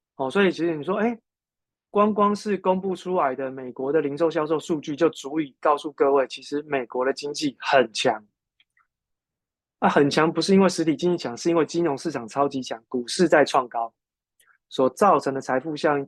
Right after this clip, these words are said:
带出来的消费支出很强劲。所以你告诉我说，哎，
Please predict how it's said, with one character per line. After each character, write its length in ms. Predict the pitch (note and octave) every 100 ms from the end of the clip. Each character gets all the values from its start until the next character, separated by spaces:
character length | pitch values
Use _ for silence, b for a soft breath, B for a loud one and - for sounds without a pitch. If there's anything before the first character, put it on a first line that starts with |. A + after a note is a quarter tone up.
| -
带 180 | F3+
出 160 | C#3+ D#3
来 180 | C#3+ A#2+
的 140 | A#2+
消 200 | A2 C3+
费 200 | C#3 B2+ - _ _
支 160 | C3+
出 260 | B2+ C3 B2 _ _
很 140 | - A2+
强 160 | A2
劲。 200 | A2+ B2 - _ _ _ _ _
所 140 | F#3+
以 20 |
你 60 | D#3+
告 160 | E3+
诉 160 | D#3 E3+
我 100 | C3+
说， 140 | D3
哎， 240 | D3+ F3